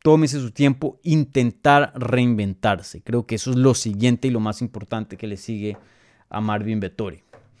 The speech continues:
Bueno, gente, voy a resaltar un par de desempeños rápidamente y luego paso a las preguntas. Eh, les recuerdo, si están haciendo, em, si están viendo en vivo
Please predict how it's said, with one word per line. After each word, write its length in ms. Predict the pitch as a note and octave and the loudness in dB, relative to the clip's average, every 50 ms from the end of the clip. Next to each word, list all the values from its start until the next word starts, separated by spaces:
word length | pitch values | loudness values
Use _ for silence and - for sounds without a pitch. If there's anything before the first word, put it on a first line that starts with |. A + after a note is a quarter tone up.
| _ - - _ _ _ _ _ _ _ _ _ | _ -20 -20 _ _ _ _ _ _ _ _ _
Bueno, 220 | D#3+ E3 D#3+ D3+ | 4 4 6 6
gente, 280 | C#3 C#3+ C#3+ C3+ - B2+ | 4 2 2 2 2 0
voy 300 | B2 C3 D#3+ F#3+ G#3+ A3+ | 4 6 8 8 10 10
a 140 | A#3 A#3 A3+ | 8 8 6
resaltar 540 | A3 G#3+ F3+ F#3+ F#3 C3 - F3+ F#3 F#3+ G3 | 6 2 0 -2 -2 0 4 6 6 6 6
un 280 | F#3+ - G3 G#3 G3+ | 4 2 0 0 0
par 260 | G3 - G3+ G3 G3 | 4 4 4 4 4
de 80 | F#3 G3 | 4 2
desempeños 580 | F#3 C#3 D3 C3 C3+ D3 D3+ D#3 E3+ E3+ D3+ D3 | 2 2 0 2 4 4 4 6 4 2 2 4
rápidamente 880 | E3+ D#3+ D3 - E3 E3 D#3+ D#3+ D#3 D3 C#3 C3+ - D#3 D#3 D3+ F#2+ | 4 4 4 4 4 4 4 4 4 4 2 2 2 4 4 4 2
y 120 | A2 A2+ A2 | 0 -2 0
luego 300 | A2+ A#2+ B2 A#2+ C3+ B2+ | 0 0 0 0 0 2
paso 440 | C3 C#3+ C#3 C3+ - C#3 C3+ C3 - | 4 6 6 6 4 0 -2 0 0
a 80 | A2 | 0
las 220 | A2+ A2 A2+ - - | 0 0 0 -2 -4
preguntas. 720 | - G#2+ G2+ A2+ D3 F#3+ G3 F#3+ F#3+ G3 F#3 F3 - - A2+ | -4 -2 0 2 4 4 4 4 6 6 4 4 4 0 -2
Eh, 180 | G#2 G2+ G2 | -2 -2 0
les 160 | G2 G2 G2+ | -2 -2 -2
recuerdo, 380 | - G#2+ - - C#3+ C#3 C3 C#3 | -4 -2 4 6 6 6 6 4
si 120 | B2 - | 0 -2
están 180 | - - A2 G2+ | -4 -4 -4 -4
haciendo, 480 | G#2 - B2+ A#2+ A#2 A#2 A#2 A2+ F2+ G2 | -2 -2 -2 0 0 0 0 0 0 0
em, 460 | G#2+ G#2 G2+ G2 F#2+ F#2+ F2+ F2 F#2 | 2 2 2 2 0 -2 -4 -6 -6
si 120 | - - A#2 | -8 -8 0
están 220 | - C3 B2 A#2+ | 2 4 4 6
viendo 200 | B2+ C3 C3 B2+ | 6 4 6 6
en 100 | B2+ C3 | 6 8
vivo 320 | C3+ C#3+ C#3+ C#3 C3+ C3 | 10 10 10 10 8 6